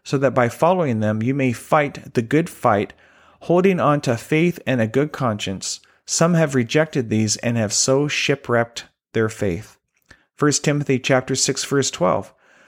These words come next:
"Fight the good fight of faith. Take hold of the eternal life to which you were called when you made your good confession in the presence of many witnesses." Hebrews chapter four, verse twelve,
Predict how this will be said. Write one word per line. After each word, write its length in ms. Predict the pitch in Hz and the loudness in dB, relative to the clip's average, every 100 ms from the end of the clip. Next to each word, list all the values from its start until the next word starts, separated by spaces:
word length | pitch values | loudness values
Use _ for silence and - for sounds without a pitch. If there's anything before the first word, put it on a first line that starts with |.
| _ | _
"Fight 380 | _ 160 185 185 | _ 2 2 0
the 80 | 120 | -2
good 280 | - 190 202 | 2 0 0
fight 280 | - 98 | 0 0
of 80 | 87 | 0
faith. 460 | - 95 78 - _ _ _ - | -4 -4 -4 -8 _ _ _ -6
Take 240 | - 180 | 0 0
hold 200 | - 175 | 2 2
of 140 | 160 135 | 2 0
the 160 | 123 | 0
eternal 400 | 120 - 180 175 | 0 -2 -2 0
life 400 | 139 139 131 90 | 0 2 0 -2
to 100 | - | -4
which 240 | 131 127 - | -2 -2 0
you 100 | 131 | 0
were 120 | 123 | 0
called 400 | - 143 139 110 | 0 2 2 2
when 160 | 110 113 | 0 0
you 120 | 123 | 2
made 260 | 123 120 | 2 2
your 120 | 113 104 | 2 0
good 300 | 127 135 - | 2 0 -2
confession 680 | - 110 120 117 87 82 95 _ _ | -10 -4 -2 -2 -4 -8 -12 _ _
in 160 | - 123 | -6 -2
the 80 | 110 | -2
presence 520 | - 131 127 127 - | 0 0 0 0 -2
of 120 | 110 | -2
many 220 | 110 113 | -2 0
witnesses." 720 | 104 110 - 107 - 85 - - _ _ _ _ _ _ | 0 -2 -4 -6 -6 -8 -10 -18 _ _ _ _ _ _
Hebrews 380 | - 156 160 147 | -4 0 2 2
chapter 320 | - 151 - | 2 0 0
four, 300 | 135 - 160 | -4 0 0
verse 240 | 139 143 131 | 2 0 -2
twelve, 440 | - 165 135 95 | -2 0 0 -4